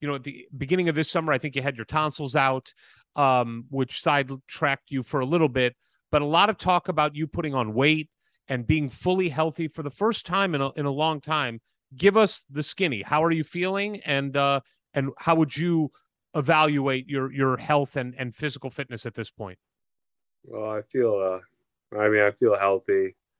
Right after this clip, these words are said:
Speaker 2: Last year I was de-, dealing with, uh, a bunch of illness too, like, just getting sick randomly. And I think that was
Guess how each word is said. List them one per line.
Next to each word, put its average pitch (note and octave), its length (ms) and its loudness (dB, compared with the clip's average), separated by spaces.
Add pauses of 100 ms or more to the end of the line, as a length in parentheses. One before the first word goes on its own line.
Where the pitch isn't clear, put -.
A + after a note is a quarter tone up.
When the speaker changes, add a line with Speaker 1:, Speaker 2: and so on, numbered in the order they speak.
(140)
Speaker 2:
Last A#2+ 300 -2
year A2+ 180 6
I G2+ 40 4
was F#2+ 180 -6
de-, G#2+ 320 -2
dealing G#2 340 6
with, G2 200 2 (100)
uh, F#2+ 320 2 (800)
a A2 40 -8
bunch A2 180 -2
of F2+ 100 -8
illness F#2 520 2
too, F#2+ 380 6
like, F#2 200 4
just F#2+ 180 -6
getting F#2 200 0
sick - 380 -2
randomly. F#2+ 600 2
And F#2 80 -2
I F#2+ 80 -2
think G2+ 220 4
that F#2 120 2
was F#2 220 -2